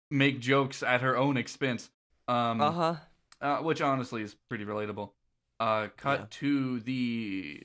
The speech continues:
Speaker 1: ceremony for the Million Dreams Award. We're finally seeing the conclusion of this narrative that has been built up over three stories. Um, three stories of ice cream,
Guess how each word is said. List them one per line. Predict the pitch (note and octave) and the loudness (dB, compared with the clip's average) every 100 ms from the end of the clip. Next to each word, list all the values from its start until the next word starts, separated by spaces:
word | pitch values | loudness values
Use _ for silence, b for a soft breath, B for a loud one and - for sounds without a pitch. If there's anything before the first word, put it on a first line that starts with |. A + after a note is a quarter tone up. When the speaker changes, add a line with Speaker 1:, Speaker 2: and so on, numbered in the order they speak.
| - | -16
Speaker 1:
ceremony | - - B3+ D3 A2+ A2+ | -8 0 2 2 0 -2
for | B2 A#2 | -6 -6
the | |
Million | A2+ A2+ G#2+ | -4 -6 -8
Dreams | A2+ A2 A#2 | -10 -10 -8
Award. | G#2+ B2 | -6 -6
We're | A#2 | -6
finally | C#3 C#3 B2+ | -4 -2 -2
seeing | A#2+ C#3 C3 | -4 -2 -2
the | A#2 | -2
conclusion | B2+ A#2 - D3 C3 A2+ | -4 -6 -4 -6 -4 -6
of | G#2 | -6
this | G#2 G#2 | -8 -4
narrative | C3 D3 A#2 G#2+ | -2 -2 -4 -6
that | G2+ | -10
has | G#2 | -12
been | - A2 | -10 -4
built | E3+ F3+ B2 | -4 -2 -2
up | B2 A2+ | -2 -4
over | - | -10
three | G#2 G#2+ G2+ | -16 -16 -16
stories. | - B2+ G#2+ B2 _ _ _ _ _ - | -8 -6 -6 -8 _ _ _ _ _ -8
Um, | A2+ G#2+ G#2 G#2 G2+ _ _ _ _ _ _ _ - | -4 -2 -2 -6 -8 _ _ _ _ _ _ _ -8
three | E3 | -6
stories | D#3 D#3 B2 A2+ | -2 0 0 2
of | |
ice | B2+ C3 | 2 0
cream, | - G#2 | -4 -8